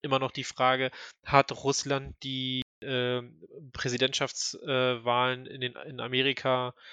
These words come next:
zweitausendsechzehn, ja, zweitausendsechzehn, ähm,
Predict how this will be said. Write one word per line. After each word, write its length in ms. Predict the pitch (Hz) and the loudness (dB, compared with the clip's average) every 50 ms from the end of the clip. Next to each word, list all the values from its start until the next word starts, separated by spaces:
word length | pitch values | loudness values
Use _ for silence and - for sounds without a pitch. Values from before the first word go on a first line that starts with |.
| - - - - - _ - - - | -20 -20 -20 -20 -20 _ -18 -6 0
zweitausendsechzehn, 1900 | - 127 123 123 123 - - 127 123 123 123 117 120 123 123 120 120 120 120 117 113 - - - - 123 117 127 139 - - - - 170 170 170 175 185 _ _ _ _ _ _ _ _ _ _ - | 4 6 6 6 4 0 0 0 0 0 0 -2 -2 -2 -2 -4 -6 -10 -12 -14 -12 -12 -12 -10 -8 -2 2 2 2 2 0 -6 -6 -6 -6 -8 -10 -16 _ _ _ _ _ _ _ _ _ _ -8
ja, 160 | 135 123 - | -8 -8 -8
zweitausendsechzehn, 920 | - - 123 131 123 120 123 123 131 - - - 139 131 131 127 127 127 127 - | -6 -4 -2 -2 -2 0 0 0 0 0 -2 -2 -4 -4 -4 -6 -10 -12 -6 -2
ähm, 420 | 139 131 123 123 123 120 123 120 | -2 -2 -2 -2 -6 -10 -12 -12